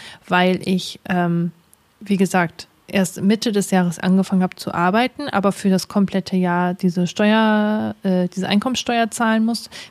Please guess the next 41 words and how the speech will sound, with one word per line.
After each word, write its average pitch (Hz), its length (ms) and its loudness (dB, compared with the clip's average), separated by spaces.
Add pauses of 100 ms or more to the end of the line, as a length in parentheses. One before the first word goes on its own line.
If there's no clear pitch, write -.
Wenn 180 100 -2
ich 160 60 -4
das 175 140 -6
jetzt 165 160 -10
richtig - 240 -4
wiedergebe, 180 420 2
schlagt - 340 -2
mich - 180 0
nicht, 202 220 0
wenn 202 120 2
das 175 180 -2
falsch 180 280 -4
ist, - 160 -8
bitte. 208 320 2 (540)
<laughs> 269 460 6 (560)
Ähm, 220 480 4
dass 208 240 4
ich 208 140 -2
da 190 160 0
eben 196 240 0
fürs 202 300 -2
ganze 196 280 -2
Jahr 196 100 2
diese 185 200 -2
Einkommensteuer 190 580 -4
zahlen 240 320 -2
musste 285 440 -2 (400)
und 196 240 0
da 208 240 4
halt 240 260 2
ja 226 140 0
dann 220 200 0
schon 220 460 0 (520)
ein 208 220 2
ordentlicher 214 520 2
Betrag 202 480 -2
zusammenkommt, 196 760 0
der, 180 360 2 (100)
äh, 170 300 -4 (640)
erstattet 202 540 0
werden 196 460 2